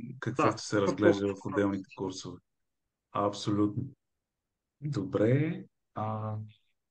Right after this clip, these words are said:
Speaker 1: за финал, има ли нещо, което не съм, не успях да те попитам, но би искал да,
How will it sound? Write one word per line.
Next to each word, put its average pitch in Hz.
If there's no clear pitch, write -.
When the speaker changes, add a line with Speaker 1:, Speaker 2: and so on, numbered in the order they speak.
Speaker 1:
за 113
финал, 147
има 143
ли 165
нещо, 170
което 156
не 131
съм, 147
не 131
успях 139
да 139
те 135
попитам, 147
но 139
би 135
искал 139
да, 120